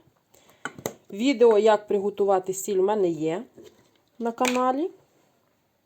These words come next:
Тому зараз підсолюємо. Сюди я посолила. Додаю зараз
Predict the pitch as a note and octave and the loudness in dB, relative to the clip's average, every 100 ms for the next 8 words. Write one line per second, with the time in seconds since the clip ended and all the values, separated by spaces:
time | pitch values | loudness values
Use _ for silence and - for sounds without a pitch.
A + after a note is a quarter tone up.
0 | _ _ - - _ _ _ _ _ - | _ _ -20 -20 _ _ _ _ _ -20
1 | - _ _ _ _ _ _ _ _ - | -20 _ _ _ _ _ _ _ _ -2
2 | B3 D4+ E4+ A#3+ C#4 - - B3+ - E3+ | 0 2 4 2 0 -6 -12 -4 2 2
3 | D#3 D#3 E3+ A3 - _ _ _ _ _ | 0 -6 -8 -10 -14 _ _ _ _ _
4 | _ _ _ _ - - - B3 A#3 G#3+ | _ _ _ _ -20 -18 -12 -6 -2 -2
5 | F3+ E3+ _ - A#3+ - F3+ E3+ D#3+ G#3+ | -2 -6 _ -4 -4 0 -2 0 -2 -4
6 | C#4 _ _ _ _ _ F#3+ A3 B3 C4 | -8 _ _ _ _ _ -2 2 2 2
7 | G#3 F#3 E3+ D#3+ - - | 0 0 0 -2 -8 -20